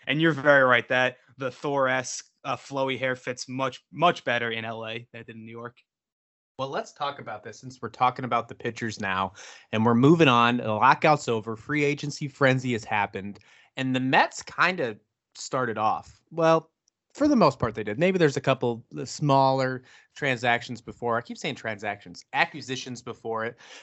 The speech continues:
Speaker 2: But there is a trade that happened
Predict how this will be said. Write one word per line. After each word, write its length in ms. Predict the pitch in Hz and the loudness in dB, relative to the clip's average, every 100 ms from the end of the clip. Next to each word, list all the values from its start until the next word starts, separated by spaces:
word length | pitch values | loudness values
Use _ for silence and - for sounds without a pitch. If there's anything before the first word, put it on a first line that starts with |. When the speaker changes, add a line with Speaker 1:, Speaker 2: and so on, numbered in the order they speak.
| _ | _
Speaker 2:
But 280 | 170 160 - _ _ _ - | 4 4 0 _ _ _ -4
there 180 | 156 202 | -2 -2
is 360 | 170 156 143 - | -2 -2 -4 -12
a 100 | 135 | -14
trade 400 | 127 - 240 208 | -8 -2 0 2
that 140 | 147 | 0
happened 560 | 120 120 117 113 131 - | 2 0 0 -6 -10 -14